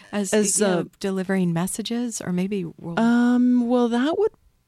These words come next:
Speaker 2: probably be,
Speaker 1: We're,
Speaker 2: um,
Speaker 1: we're on a pigeon tangent.
Speaker 2: yeah,
Speaker 1: Let's
Speaker 2: I
Speaker 1: go
Speaker 2: think
Speaker 1: back
Speaker 2: that's a
Speaker 1: to
Speaker 2: different, I think that's what, those are the European pigeons,
Speaker 1: I
Speaker 2: actually.
Speaker 1: see.
Speaker 2: Yeah.
Speaker 1: Okay.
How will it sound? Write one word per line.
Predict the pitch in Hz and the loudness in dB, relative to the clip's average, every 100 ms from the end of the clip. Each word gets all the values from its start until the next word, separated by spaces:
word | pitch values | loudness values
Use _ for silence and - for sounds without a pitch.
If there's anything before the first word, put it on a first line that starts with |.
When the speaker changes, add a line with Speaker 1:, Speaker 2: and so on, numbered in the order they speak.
| _ | _
Speaker 2:
probably | - 254 262 262 254 240 | -8 -4 -2 -2 0 0
be, | 214 226 220 208 190 | 0 0 0 0 0
Speaker 1:
We're, | 196 | 0
Speaker 2:
um, | 196 185 180 | 2 2 2
Speaker 1:
we're | 180 | 2
on | 180 202 | 0 0
a | 214 | -2
pigeon | - 208 170 165 | 0 -2 0 -2
tangent. | 143 139 143 | -2 -2 2
Speaker 2:
yeah, | 214 208 196 | 2 2 2
Speaker 1:
Let's | 269 | 2
Speaker 2:
I | 233 | 2
Speaker 1:
go | |
Speaker 2:
think | 277 277 | 2 2
Speaker 1:
back | |
Speaker 2:
that's | 269 254 | 0 0
a | |
Speaker 1:
to | 226 | -2
Speaker 2:
different, | 226 240 214 | -2 -2 -2
I | |
think | 208 262 262 | -2 -2 0
that's | 262 240 | -2 0
what, | 233 | -2
those | 220 202 | 0 0
are | 196 | -2
the | 196 | -2
European | 185 185 - 196 185 180 | -2 -2 -2 -2 -2 -2
pigeons, | 175 - 156 160 | -4 -4 -4 -4
Speaker 1:
I | - | -6
Speaker 2:
actually. | 156 - 180 - | -6 -6 -6 -6
Speaker 1:
see. | - | -4
Speaker 2:
Yeah. | 180 - | -6 -6
Speaker 1:
Okay. | - | -14